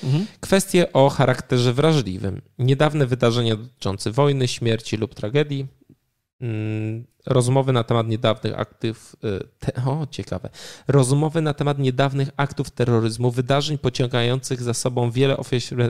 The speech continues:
Speaker 2: śmiertelnych lub kontrowersyjnych problemów społecznych, treści nieodpowiednie do wyświetlania reklam.
Speaker 1: To jest bardzo dobry punkt. I autentycznie dobre jest to, że nie można wyświetlać tam reklam, bo to jest, y, jakby to, mm, nie zabrania ci to prowadzić dyskusji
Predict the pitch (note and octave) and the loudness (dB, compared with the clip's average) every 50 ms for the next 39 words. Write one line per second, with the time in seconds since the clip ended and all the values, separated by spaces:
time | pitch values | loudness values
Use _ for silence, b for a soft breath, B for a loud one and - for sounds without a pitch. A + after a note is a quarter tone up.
0 | - - - - - B2 A2+ - - C3+ C3 A#2+ A#2 A2+ A#2 B2 B2 - - B2+ | 0 -4 -10 -2 -2 -2 -2 0 0 0 0 2 0 0 0 0 -2 0 -2 -2
1 | A#2 - - A#2 C3 A#2 A2+ - - C#3 B2+ B2 - - A2+ A#2 A#2+ C3 C3+ C3 | -2 0 -2 0 0 0 -2 0 -2 -2 -2 -2 -4 -2 -4 -2 0 0 0 0
2 | A#2+ A2 - - - B2 A2 A2 - - C#3+ D#3+ - - B B B B B B | 0 -4 -6 -4 0 0 0 0 0 -2 -4 -6 -6 -8 B B B B B B
3 | B - C#3+ D#3 E3 E3+ - - E3+ E3 D3+ D#3 F3 G3+ F#3+ E3+ - - E3 C#3+ | B 0 2 2 2 2 0 0 0 2 2 4 4 4 4 4 2 0 0 0
4 | D3 C#3+ C3+ C#3 C3 B2 A#2 B2 - - B2+ A#2+ - G#2 G2+ G2 F#2 - - - | 0 0 2 0 0 0 0 -2 -4 -4 -6 -4 -4 -4 -2 -2 -4 -6 -6 -8
5 | - - G#2+ A2 - _ _ - C3+ B2+ B2 B2 C3 B2 A#2+ A#2 A#2+ A#2+ B2+ A#2 | -10 -10 -10 -12 -14 _ _ 0 2 2 4 4 4 4 4 4 4 2 2 2
6 | A2+ A2 A2 - - C3 A#2 A2 - - - - - _ _ _ _ _ _ _ | 2 0 -2 -2 -4 -6 -6 -6 -10 -14 -18 -20 -20 _ _ _ _ _ _ _
7 | _ _ _ _ _ _ - D3+ C#3+ C3 C3 B2 B2+ B2 D3+ - - C#3+ C3+ C3+ | _ _ _ _ _ _ 2 2 4 4 4 2 2 0 0 0 0 2 2 2
8 | C3+ C3+ C3+ B2+ B2 - - B2 B2 B2 B2+ B2 B2 A#2 B2 A#2+ B2+ - - C3 | 4 4 4 2 2 2 2 2 2 2 2 2 2 2 2 0 0 -2 -2 -2
9 | E3 B2 - - C#3 B2+ C3 A#2+ - - A2 G#2+ G#2+ A2+ A#2 A2+ A#2 A#2 - C#3+ | -2 -2 -2 0 0 2 2 0 0 -2 -4 -4 0 2 2 4 2 2 4 2
10 | D3 D3+ C#3+ - - - G#2 C3 B2+ A#2+ A#2+ A#2 A#2+ - - _ _ C#3 B2 A#2 | 2 4 2 0 -4 -4 -2 0 0 0 0 0 -2 -6 -8 _ _ -4 -2 0
11 | B2 B2+ A#2+ - _ _ _ _ - D3+ C#3+ D3 D3 C#3 C#3 C#3+ - - _ - | 0 -2 -2 -4 _ _ _ _ 2 4 4 6 4 2 0 -4 -10 -16 _ -10
12 | B2 A#2+ B2+ A#2+ - - _ _ B B B B B B B B B B B B | -6 -6 -6 -6 -6 -10 _ _ B B B B B B B B B B B B
13 | _ - C#3+ C3+ B2+ C3+ B2+ D3 F#3 G3 F3+ D#3 - C3 C#3 B2 C3 B2+ B2 B2+ | _ 2 2 4 6 6 6 6 4 4 2 2 2 0 0 2 2 2 2 2
14 | B2+ C3 B2+ A#2+ A#2 - - - G2+ - - G#2+ B2+ F3+ | 2 0 0 0 -2 -2 0 -2 -4 -2 -2 -2 -2 -2